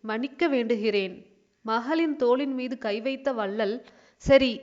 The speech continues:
இப்போது நீ சொன்ன மாதிரி அவர்களை நான் இங்கு அழைத்து வருகிறேன்"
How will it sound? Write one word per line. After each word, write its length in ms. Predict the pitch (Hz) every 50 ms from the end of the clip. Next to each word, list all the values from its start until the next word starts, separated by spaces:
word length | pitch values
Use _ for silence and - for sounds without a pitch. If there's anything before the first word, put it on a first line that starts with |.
| - - - _ _ _ -
இப்போது 440 | 269 254 - - 311 320 320 294
நீ 100 | 302 294
சொன்ன 360 | 294 294 - 269 254 269 330 349
மாதிரி 540 | 302 285 269 269 254 269 254 233 247 247 - - - _
அவர்களை 480 | - 240 254 269 277 285 269 269 277 277
நான் 300 | 254 254 226 247 262 240
இங்கு 320 | 233 262 294 330 320 339
அழைத்து 400 | 294 262 240 254 285 277 - 294
வருகிறேன்" 560 | 262 226 226 208 - 233 220 220 208 196 175